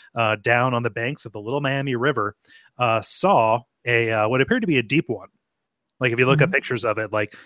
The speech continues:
Speaker 1: it is an, uh, a bipedal anthropomorphic frog kind of guy. Um, and he took some shots at him, and this frog generated a bunch of sparks to chase him off, and that was the last that anybody saw of it. Uh, but it rose into local legend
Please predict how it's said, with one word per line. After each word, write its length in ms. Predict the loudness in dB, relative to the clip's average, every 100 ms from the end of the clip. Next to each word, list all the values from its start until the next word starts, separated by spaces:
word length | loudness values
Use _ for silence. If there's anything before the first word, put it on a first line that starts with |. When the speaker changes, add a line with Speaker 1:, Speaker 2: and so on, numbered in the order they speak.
| _
Speaker 1:
it 100 | -4
is 240 | 0 0 -2
an, 220 | -4 -6 -4
uh, 260 | -2 -2 -2
a 40 |
bipedal 560 | 2 2 2 0 0 0
anthropomorphic 720 | -2 -4 -6 -2 -2 -2 -2
frog 240 | 0 0
kind 160 | 0 -6
of 60 |
guy. 260 | -2 0 0 -4 -20 -20 _ -2
Um, 400 | 0 2 2 0
and 140 | -2
he 60 | 0
took 180 | 0 0
some 120 | 0
shots 300 | 2 2 2
at 180 | 0 0
him, 140 | -2
and 380 | -2 -4 -4 -2
this 320 | -2 -2 -6 -12 -20
frog 440 | _ 4 6 6 2 -2
generated 540 | 0 2 2 0 -2
a 40 |
bunch 220 | -2 -4 -4
of 80 |
sparks 640 | -8 -4 -2 -2 -4 -8 -8 _ _ _ -4
to 180 | 0 2
chase 280 | 2 2 2
him 100 | 0
off, 260 | 0 0
and 140 | -2 -2
that 80 | 0
was 160 | 0
the 60 | -2
last 280 | -2 -2 -2
that 100 | -4
anybody 260 | -2 -4
saw 280 | -4 -4 -4
of 80 | -8
it. 120 | -14 -18 _ _ _ _
Uh, 220 | -2 -2
but 160 | 0 0
it 60 |
rose 360 | 2 2 2 0
into 140 | -2 0
local 380 | 0 2 0
legend 480 | 0 0 0 -4 -8